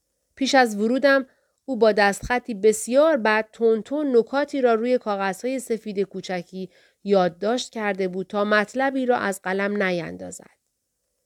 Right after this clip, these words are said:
هیچ بنی بشری قادر نبود دستخط خرچنگ قورباغه موری را بخواند جز خودش.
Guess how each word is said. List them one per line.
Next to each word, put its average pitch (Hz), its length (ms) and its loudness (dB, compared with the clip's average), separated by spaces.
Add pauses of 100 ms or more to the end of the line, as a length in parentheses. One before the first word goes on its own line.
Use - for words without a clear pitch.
(180)
هیچ 226 280 -4
بنی 196 300 2
بشری 233 500 2
قادر 208 400 2
نبود 196 340 0
دستخط 185 560 -6
خرچنگ 180 520 -6
قورباغه 175 540 2
موری 170 280 -2
را 165 140 -4
بخواند 165 600 -12
جز 240 260 0
خودش. - 580 -16